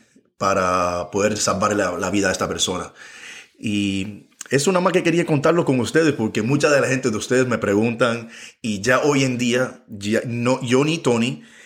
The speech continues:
estamos trabajando, estamos, somos bomberos, pero estamos en otra par-, en otra posición, ya no tenemos que hacer eso, na-, ma-, ya, y yo empecé esta posición exactamente cuando empecé con Rachel.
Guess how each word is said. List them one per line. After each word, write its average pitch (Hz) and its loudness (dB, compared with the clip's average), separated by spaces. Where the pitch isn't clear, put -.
estamos 113 -2
trabajando, 113 2
estamos, 120 2
somos 147 2
bomberos, 151 2
pero 113 0
estamos 113 0
en 113 -2
otra 110 -2
par-, 107 0
en 101 -4
otra 110 2
posición, 107 0
ya 101 2
no 104 2
tenemos 104 0
que 107 -2
hacer 98 0
eso, 101 0
na-, 104 -2
ma-, 101 0
ya, 98 0
y 98 -2
yo 131 2
empecé 135 0
esta 143 2
posición 135 0
exactamente 147 0
cuando 120 -2
empecé - -2
con 113 -6
Rachel. 107 -2